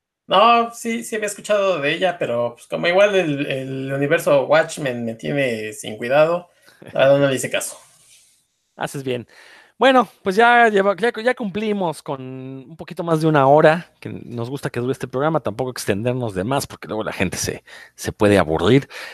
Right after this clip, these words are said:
Speaker 2: Esto fue Puros Cuentos. Héctor, si gustas despedirte, ya aprovechando que, que estás con el micrófono abierto.
Speaker 1: Claro que sí. Amigos de Puros Cuentos, muchas gracias por escucharnos. Eh, ojalá tomen las mejores recomendaciones que les estamos dando, que fueron las mías, por supuesto, para que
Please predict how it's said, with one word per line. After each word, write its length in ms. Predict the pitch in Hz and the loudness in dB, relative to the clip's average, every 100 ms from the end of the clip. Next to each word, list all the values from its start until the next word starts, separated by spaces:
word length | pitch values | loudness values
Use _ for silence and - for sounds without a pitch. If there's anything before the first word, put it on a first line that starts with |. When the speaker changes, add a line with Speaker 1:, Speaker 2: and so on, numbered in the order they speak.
| - | -4
Speaker 2:
Esto 220 | - - 165 | 0 2 4
fue 160 | 180 | 4
Puros 240 | 170 165 - | 6 4 4
Cuentos. 400 | 196 196 190 - | 4 4 2 2
Héctor, 300 | 202 202 180 | 2 4 2
si 100 | 147 | 0
gustas 360 | 170 - 143 | -4 0 0
despedirte, 520 | 123 - 143 156 - | -2 -2 0 0 0
ya 80 | 127 | 0
aprovechando 500 | 123 104 101 123 110 | 0 -2 -4 -6 -6
que, 220 | - 110 | -10 -14
que 100 | - | -14
estás 260 | - 120 - | -4 -4 -2
con 140 | 117 | -6
el 60 | 95 | -4
micrófono 340 | 95 120 127 | -2 -2 0
abierto. 400 | 110 131 - 143 _ _ - - 208 | 0 0 0 -2 _ _ -20 -12 -4
Speaker 1:
Claro 180 | 196 202 | 2 2
que 100 | - | 4
sí. 280 | 226 247 - - | 6 6 2 -4
Amigos 300 | 165 202 214 | 2 6 6
de 60 | 185 | 6
Puros 200 | 196 190 | 4 4
Cuentos, 300 | 214 196 196 | 2 2 0
muchas 260 | 190 185 175 | -2 0 2
gracias 320 | 180 190 170 | 2 2 -2
por 220 | 147 120 | -2 -2
escucharnos. 880 | 117 139 - 175 180 190 202 - - - | -4 -4 4 4 4 0 0 -6 -18 -16
Eh, 800 | - 123 123 120 123 123 123 120 | -12 -8 -6 -4 0 0 0 -2
ojalá 340 | - 143 156 | 2 4 4
tomen 420 | - - 160 160 135 | 2 0 2 4 2
las 100 | 120 | 0
mejores 320 | 123 165 147 | 2 2 2
recomendaciones 580 | 135 131 139 139 185 156 | 0 0 2 2 2 0
que 80 | |
les 140 | 123 123 | -4 -4
estamos 360 | - 160 160 | -2 2 4
dando, 260 | 170 180 175 | 4 4 2
que 80 | 120 | -2
fueron 380 | - - 147 139 | -8 0 2 4
las 140 | 127 | 4
mías, 200 | 160 156 | 2 2
por 160 | 143 135 | -2 -4
supuesto, 540 | 151 175 170 196 190 | 2 2 4 0 0
para 180 | - | -4
que 100 | - | -4